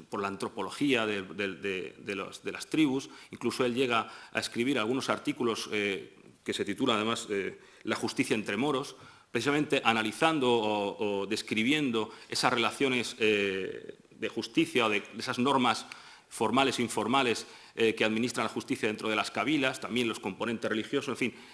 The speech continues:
Él va más allá de, de, del análisis militar o del análisis que hacen otros africanistas, más centrado en las operaciones, y va más allá y realmente siente un cierto, un deslumbramiento por esa, por esa,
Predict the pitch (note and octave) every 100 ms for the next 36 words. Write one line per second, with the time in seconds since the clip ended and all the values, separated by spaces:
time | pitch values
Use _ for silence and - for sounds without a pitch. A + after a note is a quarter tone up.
0 | - C#3+ D#3+ D#3 D#3 C#3+ C3+ D3 D3+ B2
1 | - - - G#2 A2 G#2 G#2 G#2 A2 G#2
2 | G2+ G2 F#2+ F#2 F2+ - - A2+ A2+ B2+
3 | D3 - C3+ B2 A#2 A2+ D3+ D3 - G#2+
4 | G#2 A2+ B2 C#3 - A#2+ A#2 A2+ G#2+ B2+
5 | G#2+ G#2+ G#2 A2 D3+ - C#3 - A2 A2
6 | G#2 G2+ A#2+ G2+ G2 G2 F#2 - G#2 G2
7 | C3+ C3 A#2 A#2 - - - - A#2 A#2
8 | D3+ D3+ C3 C3 C#3 D3 - A2+ A#2 -
9 | G2+ A2 C3 D3 C#3+ C3+ C3 B2 C#3 C3+
10 | - - - B2 - C3 - C3 C3 A#2+
11 | C3 A#2+ B2 A2 G#2+ A2+ B2 C3 - G#2+
12 | - A2+ F2 C#2 - G2+ G#2+ A2 G2+ F#2